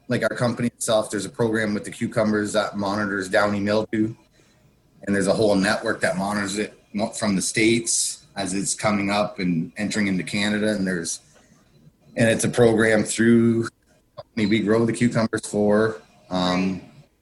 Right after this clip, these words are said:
Speaker 1: after in the University of Guelph, and they have scouts that come out and check fields weekly to keep an eye on it and monitor it. So, yeah, there's a pretty big network behind it.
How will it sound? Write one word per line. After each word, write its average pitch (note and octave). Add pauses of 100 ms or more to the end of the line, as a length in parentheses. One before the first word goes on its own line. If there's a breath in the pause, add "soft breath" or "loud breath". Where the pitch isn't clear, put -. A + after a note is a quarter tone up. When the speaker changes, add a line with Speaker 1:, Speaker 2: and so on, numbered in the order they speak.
(320)
Speaker 1:
after G#2
in G2
the F#2+
University G2
of E2
Guelph, G#2
and F2 (380 loud breath)
they G#2+
have G2+
scouts G2+
that G#2
come G2
out G2+
and F#2+
check G#2
fields G#2 (180)
weekly G#2 (760)
to G2
keep G#2+
an F#2
eye F#2
on G2+
it -
and F2+
monitor F#2+
it. G2
So, F#2 (1120)
yeah, C#3+
there's E3
a D#3
pretty F#3+
big C#3
network G#2+
behind G2
it. -